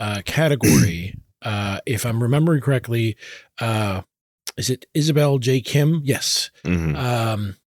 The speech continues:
Speaker 1: eh, she won with You'll Understand When You're a Mom Someday. This is out of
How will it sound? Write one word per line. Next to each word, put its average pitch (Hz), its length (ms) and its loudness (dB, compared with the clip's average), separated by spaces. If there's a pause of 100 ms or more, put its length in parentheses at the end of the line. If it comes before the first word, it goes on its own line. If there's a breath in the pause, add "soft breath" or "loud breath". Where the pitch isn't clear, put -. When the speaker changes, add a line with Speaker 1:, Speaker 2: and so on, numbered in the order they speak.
(1300)
Speaker 1:
eh, 120 420 -2 (180)
she 165 340 2
won 131 800 2
with 120 400 -2
You'll 127 220 2
Understand 131 680 0
When 110 160 -2
You're 101 140 -4
a 98 80 -6
Mom 131 320 0
Someday. 117 640 -2 (300 loud breath)
This 139 120 4
is 147 120 2
out 139 180 4
of 123 260 -2